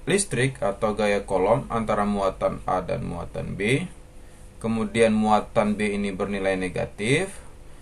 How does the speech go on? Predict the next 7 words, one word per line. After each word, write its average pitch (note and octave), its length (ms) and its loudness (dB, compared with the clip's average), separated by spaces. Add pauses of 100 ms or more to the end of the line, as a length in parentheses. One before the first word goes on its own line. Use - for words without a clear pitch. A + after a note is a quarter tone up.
(120)
muatan A2 520 2
A G#2 120 0
bernilai F#2+ 440 -4
positif, A#2 640 0 (600)
maka A#2 400 0
gaya C3 400 4
kolom A#2 480 4